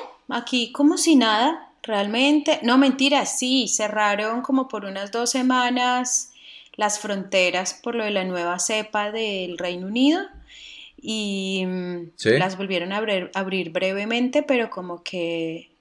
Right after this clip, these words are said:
Speaker 1: los vuelos internacionales están otra vez como parados. Eso es ahí como raro, esto es, esto es como tierra de nadie. Entonces, em,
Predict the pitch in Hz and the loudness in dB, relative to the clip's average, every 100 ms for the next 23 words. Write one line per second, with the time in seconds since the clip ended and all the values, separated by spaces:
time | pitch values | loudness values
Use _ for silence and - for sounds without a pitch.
0 | _ _ 185 185 - 175 170 165 214 226 | _ _ -10 -10 -4 -4 -4 -6 -6 -6
1 | 226 214 208 165 170 202 214 170 165 175 | -4 -6 -4 -4 -4 -6 -6 -6 -6 -4
2 | 190 - 220 220 214 180 196 233 233 277 | -4 -6 -6 -6 -4 -2 0 -2 -2 -2
3 | 262 269 269 254 240 196 175 190 - 190 | 2 4 4 4 2 2 0 -6 -10 -10
4 | - 175 - - - 208 226 226 214 202 | -12 -12 -14 -16 -14 -10 -6 -6 -8 -12
5 | - 202 185 196 214 190 175 165 175 185 | -6 -4 -2 -4 -6 -4 -4 -4 -6 -8
6 | 185 196 - - - - - - - 208 | -6 -8 -10 -14 -18 -16 -16 -18 -6 -2
7 | 208 190 180 175 170 | 0 -2 -6 -8 -10